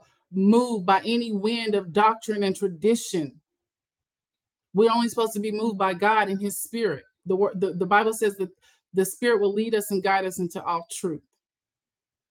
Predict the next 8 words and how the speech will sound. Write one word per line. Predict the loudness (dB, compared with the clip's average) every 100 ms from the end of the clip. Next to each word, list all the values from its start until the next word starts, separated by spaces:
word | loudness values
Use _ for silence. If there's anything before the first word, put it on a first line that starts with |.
| _ _ _ _ _ -2
And | 0
again, | 2 0 0
I'm | 2
not | 0 0
discounting, | 2 2 0 -2 0 -4 -6 -4
you | 0
know, | 0 0
God | 2 2 4